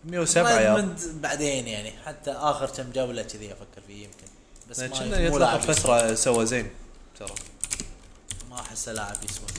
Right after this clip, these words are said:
Speaker 1: مم. إي، بس هذا، إي، هذه نقاطه. هو كذي يلعب.
Speaker 2: إيه.
Speaker 1: يعني يمكن يصير شوي أحسن، لأن considering إن ساوثهامبتون ممكن يكون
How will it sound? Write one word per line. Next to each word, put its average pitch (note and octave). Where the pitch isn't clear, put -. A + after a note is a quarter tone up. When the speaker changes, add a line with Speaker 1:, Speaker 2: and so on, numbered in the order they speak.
Speaker 1:
مم. A#2
إي، E4
بس A3+
هذا، A3+
إي، E3
هذه E3+
نقاطه. C3+
هو D3
كذي A2
يلعب. G2
Speaker 2:
إيه. A#2
Speaker 1:
يعني F#3
يمكن F3+
يصير E3+
شوي D3
أحسن، E3
لأن C#3
considering C3
إن A#2
ساوثهامبتون B2
ممكن B2+
يكون A#2